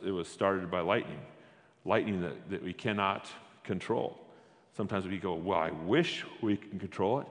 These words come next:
No, we don't control it. We just fight it. <laughs> We just,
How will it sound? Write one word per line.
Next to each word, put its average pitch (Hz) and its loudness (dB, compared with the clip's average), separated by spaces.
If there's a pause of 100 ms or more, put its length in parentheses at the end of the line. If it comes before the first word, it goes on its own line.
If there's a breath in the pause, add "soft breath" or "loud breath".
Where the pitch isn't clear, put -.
(280 loud breath)
No, 98 4
we 104 6
don't 123 0
control 104 2
it. 87 -2 (340 loud breath)
We 113 0
just 101 0
fight - -8
it. - -4
<laughs> - -18 (460 loud breath)
We 113 4
just, 107 4